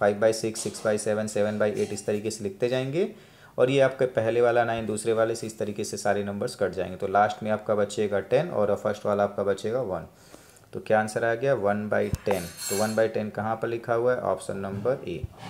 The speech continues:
तो ये right answer हो गया, ऑप्शन ए। चलिए next question देखते हैं, Next question क्या दिया हुआ है।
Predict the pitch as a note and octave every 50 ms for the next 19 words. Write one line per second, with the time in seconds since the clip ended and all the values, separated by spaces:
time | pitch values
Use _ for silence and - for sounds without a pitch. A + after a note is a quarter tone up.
0 | - - - - - - - - - - - - - - - _ _ _ _ _
1 | _ _ _ _ _ _ _ _ - F#2+ F#2+ G2+ G#2 F#2+ G#2 G#2 A2+ A2 A2 A2
2 | - A#2 A#2 A2+ A2+ A#2+ B2 A2+ A2 - - B2 A#2+ C3 - - - - - _
3 | _ _ - - _ - - _ _ - - - - _ - - - _ _ _
4 | _ _ _ _ _ _ - _ _ _ _ _ _ _ _ _ _ _ _ _
5 | _ _ - - - - - - - - - A#2 G2+ G#2 G2+ G#2 A2 - - -
6 | A#2 A2+ - - A2+ A2 A#2 A2 G#2+ - A#2+ A#2 G#2+ G2 G2 - - A2 G#2 -
7 | - A2+ G#2+ - A2+ A2 A#2 A#2 A#2 A#2 A#2 B2 C3 D3